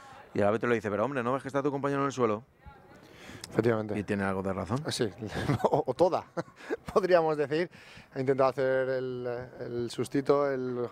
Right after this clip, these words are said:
Speaker 2: jugar a, a ser el más listo de la clase, pero evidentemente en este momento no procedía, con Chimo quejándose todavía del dolor de, en la rodilla izquierda,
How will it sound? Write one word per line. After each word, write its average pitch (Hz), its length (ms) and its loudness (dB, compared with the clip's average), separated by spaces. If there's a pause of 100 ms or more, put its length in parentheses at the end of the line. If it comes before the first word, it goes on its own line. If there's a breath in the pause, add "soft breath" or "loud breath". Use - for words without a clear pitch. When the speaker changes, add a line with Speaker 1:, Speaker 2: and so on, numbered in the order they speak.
(140)
Speaker 2:
jugar 131 300 0
a, 127 380 0 (560 loud breath)
a 135 100 6
ser 165 160 4
el 165 120 4
más 165 160 2
listo 170 180 2
de 175 60 8
la 175 100 6
clase, 156 260 2
pero 165 140 4
evidentemente 143 500 -2
en 135 60 -4
este 131 140 -4
momento 127 340 0
no 131 120 0
procedía, 131 480 0
con 131 200 -4
Chimo 139 420 0 (280 loud breath)
quejándose 147 520 0
todavía 139 300 2
del 139 120 0
dolor 135 240 0
de, 139 120 -2
en 135 80 -6
la 135 80 0
rodilla 131 280 0
izquierda, 175 600 2